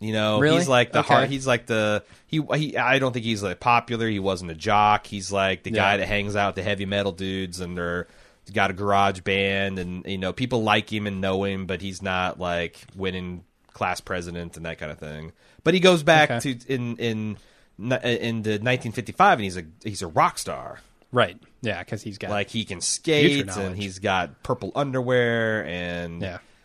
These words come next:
Speaker 1: you know, he sta-, uh, he has the inexplicable power of standing up to bullies. Um, no, I, it, it's interesting, 'cause you're, it's right. It, it's hard to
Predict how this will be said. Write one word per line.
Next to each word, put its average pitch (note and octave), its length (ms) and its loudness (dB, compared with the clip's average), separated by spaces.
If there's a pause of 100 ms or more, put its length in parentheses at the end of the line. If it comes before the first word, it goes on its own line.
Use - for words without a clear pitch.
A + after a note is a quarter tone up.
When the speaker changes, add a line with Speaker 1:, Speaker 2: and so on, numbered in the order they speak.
(280)
Speaker 1:
you F#2+ 180 -6
know, E2 480 -6 (140)
he F#2 120 -14
sta-, F2 480 -8
uh, E2+ 40 -8
he F2 260 -14 (260)
has F#2+ 240 -4
the G2 60 -6
inexplicable G2 460 -8
power G2+ 240 2
of F2 120 -4
standing G2+ 360 -4
up G2+ 120 -4
to F#2+ 60 -10
bullies. G#2 480 -4
Um, F2+ 480 -2 (240)
no, D#3+ 140 0
I, A2+ 200 4
it, A#2+ 240 0
it's B2+ 160 -4
interesting, F2+ 460 -6
'cause A2+ 160 -4
you're, C3 180 0
it's B2 240 -2
right. B2+ 240 4
It, G2 200 -4
it's A2 160 -4
hard C3 400 4
to A2 460 -4